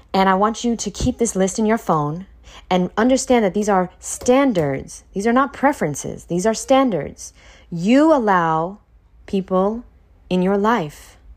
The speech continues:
you are the person in charge. You are the C E O of your life. Did you know that?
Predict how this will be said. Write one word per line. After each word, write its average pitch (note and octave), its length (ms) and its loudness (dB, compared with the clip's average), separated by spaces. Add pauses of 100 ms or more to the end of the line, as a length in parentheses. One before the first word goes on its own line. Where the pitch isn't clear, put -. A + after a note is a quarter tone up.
(320)
you G#3+ 300 2
are A#3 100 4
the A3 100 -4
person G3+ 360 -2
in G3+ 100 -2
charge. A3+ 300 -2
You G#3 100 2
are G#3+ 80 2
the F#3+ 100 -2
C - 380 -4
E F#3+ 60 2
O E3+ 120 2
of F3+ 100 -2
your G#3 120 -2
life. G3+ 460 -4 (240)
Did G#3 120 -6
you C#4 80 0
know A#3+ 200 4
that? C#4+ 260 -4